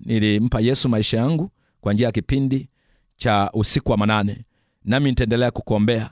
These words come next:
Nenda kanisa lolote la kiroho lilo karibu na wewe, kajitambulisha hapo, alafu endelea kufundishwa kuukulia wokovu. Funika macho yako, niombe.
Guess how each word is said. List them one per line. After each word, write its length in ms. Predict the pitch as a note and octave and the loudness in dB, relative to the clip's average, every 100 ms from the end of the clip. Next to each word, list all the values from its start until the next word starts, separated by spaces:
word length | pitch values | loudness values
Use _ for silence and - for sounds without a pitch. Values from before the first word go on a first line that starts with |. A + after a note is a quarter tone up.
| - | -8
Nenda 300 | F#2+ C#3 C#3+ | -2 -2 -2
kanisa 280 | C3+ C3+ B2 | -2 -2 0
lolote 300 | B2 C3+ A#2 | 0 0 -2
la 100 | A2 | -2
kiroho 380 | A#2+ C#3 D#3 E3+ _ _ _ _ - | 0 -2 -2 -10 _ _ _ _ -4
lilo 200 | B2+ B2 | -2 0
karibu 280 | A#2+ B2 | -2 0
na 100 | A#2+ | 0
wewe, 280 | A#2 C3+ C3+ | 2 0 -2
kajitambulisha 800 | - A2 - - G#2+ A2+ B2+ A#2 | -4 -8 -8 -4 -2 0 0 0
hapo, 200 | A2+ G#2+ | 0 0
alafu 240 | G#2+ G#2+ | 0 0
endelea 240 | G2+ G2+ G#2+ | 0 0 -2
kufundishwa 380 | - G2+ - G2 | -4 -6 -4 -2
kuukulia 380 | F#2+ - G#2 | -4 -2 -2
wokovu. 280 | F2+ - F2+ | -2 -2 -8
Funika 300 | - C#3 D3 | -4 -4 -2
macho 220 | C3 A#2+ | -2 -2
yako, 200 | A2 - | -4 -2
niombe. 420 | G2 G2 F2+ - | -2 0 -2 -4